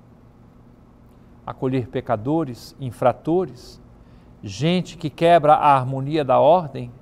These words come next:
era demais. Eram pessoas sobre as quais se deveria estabelecer penalidades pesadas e não acolhidas.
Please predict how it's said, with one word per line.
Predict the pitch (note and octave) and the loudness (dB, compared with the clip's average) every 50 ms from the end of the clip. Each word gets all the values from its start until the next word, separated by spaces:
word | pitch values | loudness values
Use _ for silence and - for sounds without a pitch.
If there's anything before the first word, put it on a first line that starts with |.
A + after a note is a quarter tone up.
| - - | -20 -16
era | - - A#2 A#2 G#2+ | -14 -10 -10 -10 -8
demais. | G#2 G#2 G2 G2+ G2+ F#2+ F#2+ F#2+ - - - - - - - - - - - - - _ _ _ - - - - - - - - - - - - - - - - - - | -10 -10 -10 -10 -12 -12 -12 -14 -16 -20 -20 -20 -20 -20 -20 -20 -20 -20 -20 -20 -20 _ _ _ -20 -20 -20 -20 -20 -20 -20 -20 -20 -20 -20 -20 -20 -20 -20 -20 -16 -10
Eram | E3+ E3 E3 D#3 | -8 -8 -6 -8
pessoas | D3+ - C#3 - - - - F3 D#3+ - | -8 -10 -10 -10 -10 -8 -6 -6 -6 -8
sobre | - - D3 C3+ C#3 | -8 -10 -6 -4 -4
as | B2+ - - | -4 -4 -8
quais | - - C#3+ C#3+ D3+ D#3+ D3+ | -6 0 2 2 4 2 0
se | D3 - - D3+ | -4 -10 -12 -8
deveria | C#3 C#3 C3+ B2 C#3 C#3 C#3+ C#3+ | -8 -6 -6 -4 -4 -4 -4 -4
estabelecer | C3+ C#3 - D3+ C#3 C3+ C#3+ C#3 C3 C3 - - E3 D3 A#2+ | -6 -4 -2 -2 -2 -2 -2 -4 -6 -8 -8 -8 -8 -8 -8
penalidades | - - C#3+ C#3 C#3 C3+ C3 B2+ B2+ D3 D3 C#3+ B2+ - - | -10 -12 -10 -8 -8 -8 -8 -2 2 4 4 4 2 -2 -8
pesadas | - - D3+ D3 C3 - E3+ F#3+ G#3 G3+ D#3 C#3 B2+ - - - - - - - - - - - - _ - - - - - - - - - - - - _ - | -12 -10 -10 -8 -2 0 2 4 4 2 0 -4 -10 -18 -20 -20 -20 -20 -20 -20 -20 -20 -20 -20 -20 _ -20 -20 -20 -20 -20 -20 -20 -20 -20 -20 -20 -20 _ -14
e | E3 | -12
não | C#3+ C3+ C3+ C#3+ E3+ G#3 B3+ C#4+ - - - - | -10 -8 -6 -6 -6 -6 -8 -12 -16 -20 -20 -20
acolhidas. | - - - - G#2+ G2 G2+ G2 F#2+ F2+ F#2+ F#2+ - - - - - | -20 -20 -16 -14 -14 -12 -12 -14 -14 -14 -16 -18 -20 -20 -20 -20 -20